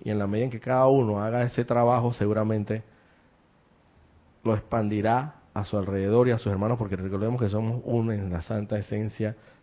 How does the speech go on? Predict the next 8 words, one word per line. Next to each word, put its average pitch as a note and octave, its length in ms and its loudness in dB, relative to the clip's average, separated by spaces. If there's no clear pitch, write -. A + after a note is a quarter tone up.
divina G2 320 -2
anclada G2+ 220 -2
en G2 60 -2
nuestro G2+ 180 -6
corazón. G#2 260 -4
Meditemos G#2+ 680 2
sobre G2 280 0
eso. F#2 260 -8